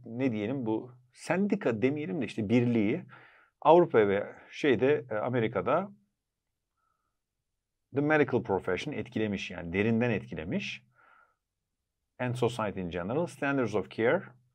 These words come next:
providing an avenue for women to enter the workforce. Ve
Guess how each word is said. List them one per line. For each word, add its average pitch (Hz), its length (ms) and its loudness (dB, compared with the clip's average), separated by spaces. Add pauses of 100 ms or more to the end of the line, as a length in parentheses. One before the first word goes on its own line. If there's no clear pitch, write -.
(840)
providing 127 640 4
an 117 80 -6
avenue 117 520 -4
for 117 220 -4
women 104 300 -4
to 123 100 -10
enter 95 220 -8
the 113 60 -4
workforce. 107 540 -2
Ve 143 180 -2